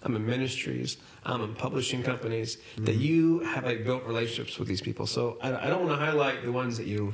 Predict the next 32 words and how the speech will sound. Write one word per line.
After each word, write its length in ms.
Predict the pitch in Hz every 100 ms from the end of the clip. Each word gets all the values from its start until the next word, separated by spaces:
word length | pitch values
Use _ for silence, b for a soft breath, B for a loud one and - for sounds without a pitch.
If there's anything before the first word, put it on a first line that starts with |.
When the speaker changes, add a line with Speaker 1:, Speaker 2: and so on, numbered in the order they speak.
| -
Speaker 1:
that 120 | 113
you 100 | 98
actually 220 | 104 - 104
wrote 240 | 113 -
for, 160 | - 117
for, 520 | - 131 151 160 160 B -
the 60 | 113
ones 200 | 110 117
you 60 |
Speaker 2:
Mm-hmm. 60 | 101
Speaker 1:
didn't. 480 | 98 104 - - -
So 160 | 123
we're 120 | 110
just 100 | 117
gonna 100 | 127 123
talk 120 | 123
about 160 | 113 110
the 40 |
people 240 | 131 113 110
that, 160 | -
that 140 | 95 98
you've 140 | 107
known, 400 | 107 104 - - - B -
the 100 | 120
ones 300 | 104 107 -
you, 60 | 110
uh, 120 | 107
you 140 | 113
spent 280 | 104 - -
time 260 | - 110 95
with, 200 | - -
right? 200 | 107